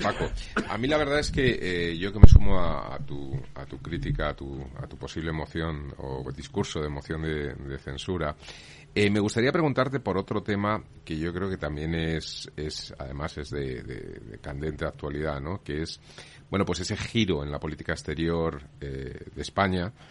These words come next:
eh, sobre todo con todo lo que hace referencia al Magreb, de Marruecos, Argelia,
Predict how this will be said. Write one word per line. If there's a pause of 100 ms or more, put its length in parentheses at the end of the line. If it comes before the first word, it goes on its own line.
(440)
eh,
sobre
todo
con
todo
lo
que
hace
referencia
al
Magreb,
de
Marruecos,
Argelia,